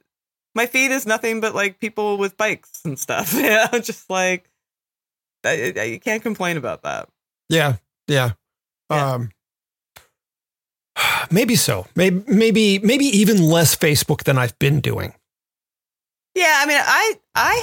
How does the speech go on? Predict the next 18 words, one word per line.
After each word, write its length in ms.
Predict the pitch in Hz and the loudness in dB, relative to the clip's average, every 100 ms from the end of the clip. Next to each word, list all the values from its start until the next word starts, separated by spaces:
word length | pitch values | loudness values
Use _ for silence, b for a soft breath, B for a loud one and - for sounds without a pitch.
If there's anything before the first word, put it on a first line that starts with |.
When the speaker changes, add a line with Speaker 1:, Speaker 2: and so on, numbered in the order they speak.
| 453 | 0
Speaker 1:
have 120 | 370 | 0
a 260 | 269 220 190 _ _ - | 0 -2 -4 _ _ 0
I 220 | 220 262 | 2 2
have 300 | 285 254 202 | 0 -2 0
by 180 | 196 196 | 0 2
and 80 | 185 | 2
large 180 | 175 | 0
a 40 | 170 | 0
very 160 | 160 160 | -2 0
positive 400 | 156 151 151 139 | 0 0 -4 -4
Facebook 340 | 139 - 131 | -6 -6 -10
experience 500 | 135 - 135 120 123 | -10 -8 -6 -6 -8
because 560 | - 160 160 151 143 - _ _ _ _ | -8 -4 0 0 -2 -8 _ _ _ _
I 420 | 175 175 180 180 - | 0 2 2 0 -2
keep 200 | 196 185 | -6 -2
it 140 | 180 - | -4 -2
to 280 | 170 160 156 | 0 0 0
my, 540 | 147 143 139 135 | 0 2 0 -2